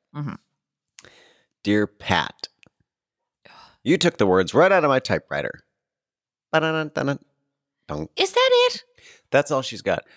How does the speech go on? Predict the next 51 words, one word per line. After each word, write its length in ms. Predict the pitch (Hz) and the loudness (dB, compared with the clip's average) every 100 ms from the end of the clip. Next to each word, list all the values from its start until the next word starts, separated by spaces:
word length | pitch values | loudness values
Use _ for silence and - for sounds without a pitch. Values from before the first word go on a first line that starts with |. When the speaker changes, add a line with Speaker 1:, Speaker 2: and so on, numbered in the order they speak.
| _ | _
Speaker 2:
Let's 160 | - 208 | -10 -6
just 180 | 170 - | -6 -2
recap 580 | 90 90 90 85 - 85 | 0 0 0 0 0 -2
on 60 | 85 | -2
Speaker 1:
<sighs> 40 | |
Speaker 2:
Golden 240 | 82 80 | -4 -4
Pond, 400 | 82 80 80 76 | -10 -12 -12 -10
shall 280 | - - 147 | -10 -8 -6
we? 60 | 170 | -2
Speaker 1:
I 100 | 330 | -2
know. 440 | 339 349 262 165 - | 0 0 2 0 0
This 240 | 254 370 | -2 0
is, 160 | 392 339 - | 0 -2 -2
I 80 | 392 | -2
don't 140 | 659 | 0
remember 260 | 302 277 196 | 0 0 2
there 140 | 196 | 2
being 280 | 180 175 143 | 2 -2 -2
swearing 640 | 143 - 160 143 123 135 127 | -4 -4 -2 -2 -2 -4 -8
on, 140 | 127 - _ _ _ | -10 -12 _ _ _
in, 280 | 151 127 120 - | -8 -8 -10 -2
Speaker 2:
Well, 160 | 139 | 2
Speaker 1:
on 60 | 151 | 4
Speaker 2:
there 160 | 147 120 | 4 4
Speaker 1:
Golden 300 | 139 123 143 | 2 -2 -8
Speaker 2:
is. 60 | |
Speaker 1:
Pond. 340 | 135 123 151 - _ _ - | -6 -6 -6 -8 _ _ -2
Is 180 | 254 - | 0 2
there? 100 | 587 659 640 _ _ _ _ _ - - _ - | 2 2 0 _ _ _ _ _ -20 -20 _ -4
Speaker 2:
They 220 | 90 107 | 0 2
give 300 | 87 107 95 | 2 0 0
someone 280 | 117 107 95 | -2 0 0
the 60 | |
middle 200 | 90 87 | 0 0
finger. 400 | - 143 151 151 | 0 0 2 0
They 120 | 131 | -2
say, 160 | 95 80 | -2 -2
"Son 220 | 78 82 | -2 -2
of 80 | 76 | -2
a 60 | 73 | -2
bitch," 280 | 98 - - _ _ | -2 -2 -6 _ _
twelve 280 | - 135 135 | 0 2 2
times, 540 | - 123 120 120 113 - | 2 2 2 2 -2 -6
"shit" 380 | - 151 - | 0 0 0
seven 400 | - 110 98 98 | 0 2 2 2
times, 480 | 92 92 87 85 80 - | 0 2 4 2 0 -4
"ass" 360 | 85 87 87 - | 0 0 0 -4
four 280 | - 117 123 | -4 -4 -4
times, 360 | - 104 101 | -2 -2 -2
"bastard" 440 | - 90 - 60 - | -4 -6 -6 -10 -6
six, 420 | - 120 - | 0 0 -2